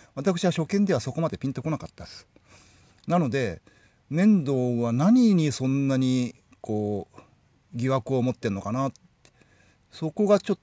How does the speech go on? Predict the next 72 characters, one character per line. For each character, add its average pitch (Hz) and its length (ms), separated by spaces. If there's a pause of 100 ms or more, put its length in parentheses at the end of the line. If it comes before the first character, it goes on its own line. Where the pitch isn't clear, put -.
と 113 100
ね、 110 220 (540)
わ 120 160
か 143 120
ら 147 100
な 139 80
い 127 60
ま 131 140
ま 147 380 (840)
物 139 200
語 135 100
が 110 220
進 - 240
ん 117 40
で 113 80
い 107 40
っ - 20
た 95 120
ん 90 40
で 85 60
す - 60
よ。 80 140
ま 165 100
あ、 - 40
そ 240 100
の 294 80
方 320 60
が 202 120
楽 160 160
し 240 120
め 247 80
る 196 100
ん 95 40
だ 80 100
け 87 80
ど 123 80
ね、 160 80
後 107 260
々 98 180
ま 82 80
で。 76 140 (2000)
と 214 100
に 226 80
か 165 140
く、 127 200 (280)
い 147 120
よ 180 120
い 170 60
よ 165 100
ね、 185 240 (160)
物 135 340
語 139 120
が 120 480 (640)
佳 123 140
境 156 140
に 147 80
入 135 100
っ - 20
て 120 120
い - 40
く 107 120
と - 140
い - 20
う - 20
か、 - 200 (380)
こ 156 60
の 170 100
世 170 140
界 131 200
の 127 100
正 165 200
体 104 340